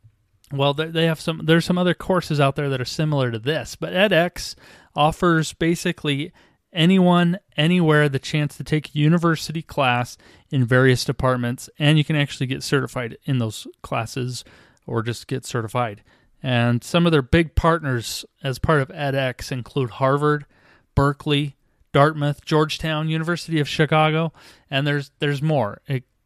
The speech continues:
goes on and on and on. So they have over twenty-five hundred plus online courses from a hundred and forty top institutions, and you can take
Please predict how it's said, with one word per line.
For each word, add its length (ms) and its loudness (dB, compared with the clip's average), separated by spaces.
goes 240 0
on 220 4
and 100 0
on 140 -2
and 100 -6
on. 220 -8
So 200 0
they 180 4
have 180 2
over 200 0
twenty-five 680 0
hundred 260 -2
plus 260 -2
online 340 0
courses 580 -4
from 340 0
a 140 0
hundred 460 0
and 260 -8
forty 560 -6
top 400 -2
institutions, 1040 -6
and 460 -2
you 260 -2
can 200 0
take 340 0